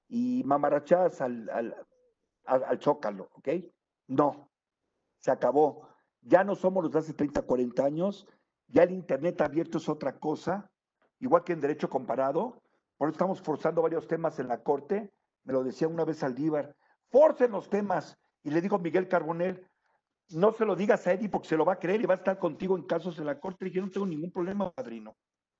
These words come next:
de generación, ahí va, y ahí está", y se lo dije la otra vez, "Usted nos dijo, la generación, forcen los temas, tráiganlos, es nuestra obligación", y yo soy muy,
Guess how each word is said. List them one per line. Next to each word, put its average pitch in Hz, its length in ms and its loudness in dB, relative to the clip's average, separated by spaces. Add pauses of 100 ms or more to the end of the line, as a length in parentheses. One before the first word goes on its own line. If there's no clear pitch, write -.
(520)
de 120 100 -6
generación, 131 480 -2 (140)
ahí 139 160 2
va, 214 340 2 (260)
y 131 60 -2
ahí 151 60 2
está", 262 480 0 (280)
y 165 60 -12
se 165 140 2
lo 160 100 2
dije 202 200 0
la 208 80 0
otra 214 180 -2
vez, 240 200 0 (200)
"Usted 233 320 4
nos 226 180 0
dijo, 294 380 2
la 233 100 0
generación, 226 760 0 (680)
forcen 180 340 2
los 233 160 -4
temas, 285 360 0
tráiganlos, 233 680 0 (200)
es 202 140 0
nuestra 226 240 2
obligación", 208 540 0
y 247 40 -6
yo 226 120 2
soy 175 180 -4
muy, 285 540 0